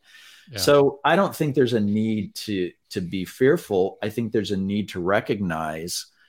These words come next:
Speaker 2: um, how this can help, how it can hurt, and like, uh, Marshall McLuhan said, uh, you know, he was a media theorist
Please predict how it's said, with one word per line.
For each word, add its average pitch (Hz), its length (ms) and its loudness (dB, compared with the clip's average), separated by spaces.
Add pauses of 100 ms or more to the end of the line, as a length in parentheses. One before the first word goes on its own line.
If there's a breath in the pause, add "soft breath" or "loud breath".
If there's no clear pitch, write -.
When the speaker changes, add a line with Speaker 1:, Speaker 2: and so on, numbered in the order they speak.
(280 soft breath)
Speaker 2:
um, 92 420 0 (100)
how 120 320 0
this 120 200 2
can 101 140 0
help, 98 540 0
how 107 260 2
it - 140 -2
can 90 160 -6
hurt, - 560 -4 (560 soft breath)
and 131 100 4
like, 175 220 4 (160)
uh, 131 100 4
Marshall 139 500 2
McLuhan 127 480 4
said, 92 500 2 (140)
uh, 104 40 -8
you 98 160 -4
know, 104 100 0
he 110 80 0
was 107 120 2
a 104 60 2
media 107 400 2
theorist 95 640 -2